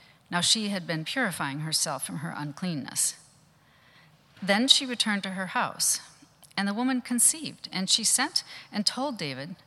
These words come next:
"I am pregnant." So David sent word to Joab, "Send me Uriah the Hittite." And Joab sent Uriah to David.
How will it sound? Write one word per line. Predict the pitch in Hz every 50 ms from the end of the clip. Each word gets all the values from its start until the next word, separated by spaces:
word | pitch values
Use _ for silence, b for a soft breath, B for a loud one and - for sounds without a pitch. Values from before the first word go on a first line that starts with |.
| - _ _ _ _ _ _ _ _ -
"I | - 240
am | 285 294 202 -
pregnant." | - 180 208 220 190 110 - - - - - - - - _ _ _ _ B B B B B B B B B B B _ _ -
So | - - - 202 185
David | 165 185 208 262 254 165 123 131 180 - - - -
sent | - - - 185 214 202
word | - 185 180 180 170
to | 175 175
Joab, | - 190 190 185 165 127 120 135 151 - - - - - - - - B B B B B B B B
"Send | - - - 311 381 403 370 -
me | 180 165 156
Uriah | 156 175 175 175 175 185 190 185
the | 170 180
Hittite." | 175 220 - - 139 - - - - - - - - - - - _ _ _ _ _ _ _ _ _ _ _ _ _ _ - _ - _ - - - - -
And | 196 190 175
Joab | - 180 175 170 170 175 -
sent | - - 262 285 -
Uriah | - 160 156 147 143 143 156
to | - -
David. | - 156 147 143 - 131 127